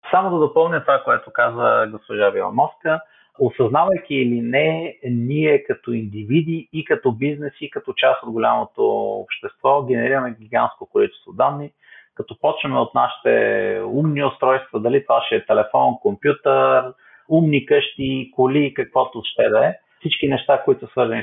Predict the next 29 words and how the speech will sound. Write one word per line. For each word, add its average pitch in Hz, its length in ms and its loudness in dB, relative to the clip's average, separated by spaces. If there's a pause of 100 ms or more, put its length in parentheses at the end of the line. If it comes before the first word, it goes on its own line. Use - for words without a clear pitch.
с 113 120 -20
нашия 113 400 0
бизнес, 170 280 -4
и 147 140 -14
тези 180 220 2
данни 139 460 -2
всъщност 151 320 -8
дават 139 300 2
гигантски 135 480 0
възможности 120 800 -4 (500)
за 123 300 0 (320)
по-добро 120 420 2
управление, 113 760 -2 (260)
от 127 220 -4
което 131 420 0 (340)
може 123 220 2
да 117 120 -12
стане 123 340 0
да 117 180 -8
получим 123 340 -2 (120)
по-голяма 117 420 0
ефективност, 123 760 -8
да 110 140 -8
получим - 360 -6
нови 113 220 0
алгоритми, 117 580 -2
възможност 113 360 0
за 107 100 -4
оптимизация, 120 800 -2